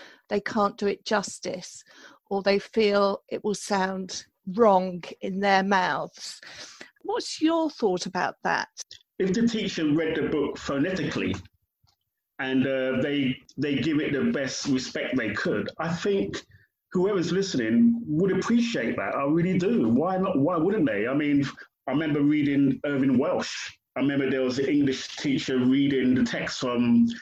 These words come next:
Speaker 2: uh, one of his novels, and they tried this Scottish accent, and I, I,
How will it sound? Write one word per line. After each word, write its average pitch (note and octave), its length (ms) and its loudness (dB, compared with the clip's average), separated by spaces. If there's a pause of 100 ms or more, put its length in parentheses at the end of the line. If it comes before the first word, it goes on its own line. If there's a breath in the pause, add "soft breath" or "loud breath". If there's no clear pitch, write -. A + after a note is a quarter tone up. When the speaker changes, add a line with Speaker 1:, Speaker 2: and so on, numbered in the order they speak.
(280 loud breath)
Speaker 2:
uh, A#2 240 -2
one C3 140 0
of C3 100 0
his C#3+ 160 0
novels, G#2 640 0
and B2+ 160 -2
they D#3 120 -2
tried C3+ 500 -4
this A#2 200 -2
Scottish A#2+ 380 -2
accent, A2 380 -4
and B2+ 100 -2
I, D3 40 -2
I, D3+ 260 -4